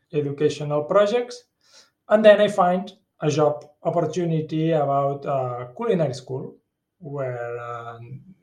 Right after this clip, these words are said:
the claim was that they wanted to create a new school from the scratch and that the project was looking for someone related to the pedagogy, not to the culinary world,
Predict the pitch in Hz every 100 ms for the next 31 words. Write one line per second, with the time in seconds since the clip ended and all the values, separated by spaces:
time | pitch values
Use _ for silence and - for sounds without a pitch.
0 | _ 143 143 - 160 160 185 247 294 -
1 | _ _ _ 156 - 147 131 143 143 147
2 | 147 151 - 139 131 131 131 131 - -
3 | 151 165 160 139 - - 131 127 - 135
4 | 131 - - 220 269 277 - _ _ _
5 | _ - 175 160 147 156 156 143 143 139
6 | 135 131 131 131 139 143 131 - 131 135
7 | 131 - 139 131 131 127 123 123 123 _
8 | _ _ 156 156 160 156 143 - 139 131
9 | 131 127 160 165 165 180 160 143 - -
10 | 135 135 139 151 160 160 156 165 180 196